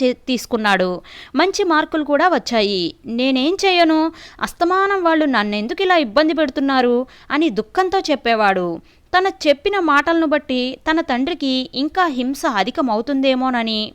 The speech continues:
ప్రతిసారి ఆలోచించి భయం భయంగా మాట్లాడవలసి వచ్చేది. పోటా మంచి ఆత్మీయమైన అనుభవం కలిగినవాడు. క్రైస్తవ గృహంలో పెరగడం తనకు మేలైనది. మా సహవాసంలో కూడా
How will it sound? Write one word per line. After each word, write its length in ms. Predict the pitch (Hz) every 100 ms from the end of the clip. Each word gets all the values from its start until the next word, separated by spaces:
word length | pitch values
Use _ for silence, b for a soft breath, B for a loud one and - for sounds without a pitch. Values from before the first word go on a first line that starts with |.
| -
ప్రతిసారి 720 | 247 302 359 330 294 269 262 -
ఆలోచించి 840 | 190 247 302 285 262 240 226 233 B B B B 214
భయం 320 | 254 359 392
భయంగా 380 | 294 294 294 285
మాట్లాడవలసి 720 | 208 196 269 302 294 277 277
వచ్చేది. 680 | 247 - 240 202 185 165 - B B -
పోటా 300 | 349 392 427
మంచి 460 | 339 247 320 330 349
ఆత్మీయమైన 720 | 208 240 - 349 359 330 302
అనుభవం 460 | 240 202 233 285 302
కలిగినవాడు. 840 | 220 196 226 254 226 196 180 165 - b b -
క్రైస్తవ 460 | 277 381 - 415 339
గృహంలో 400 | 320 320 320 320
పెరగడం 600 | 294 254 262 247 247 - 294
తనకు 200 | 302 247
మేలైనది. 800 | 190 190 254 302 262 208 170 - B B 254
మా 140 | 320
సహవాసంలో 720 | - 214 254 349 349 370 370
కూడా 460 | 349 302 269 254